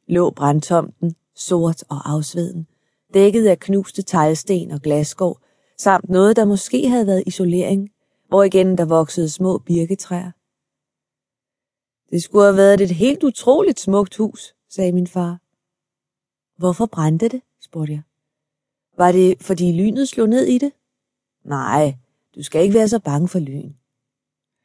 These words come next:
Der var en mand, der blev dræbt af et lyn, fordi han stød under et træ i tordenvejr. Ja, og folk bliver dræbt i trafikken, men derfor er du jo ikke bange for biler.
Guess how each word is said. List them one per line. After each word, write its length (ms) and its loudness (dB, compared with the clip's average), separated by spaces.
Der 80 0
var 160 4
en 120 4
mand, 280 4
der 80 -4
blev 160 -4
dræbt 400 0
af 80 2
et 80 0
lyn, 420 0
fordi 260 -4
han 100 2
stød 300 0
under 200 2
et 160 -2
træ 340 -2
i 100 -6
tordenvejr. 680 -4
Ja, 380 2
og 80 0
folk 300 0
bliver 180 0
dræbt 280 -2
i 40 -2
trafikken, 580 -2
men 160 -2
derfor 300 4
er 100 6
du 100 2
jo 100 4
ikke 160 0
bange 200 2
for 100 -2
biler. 380 -2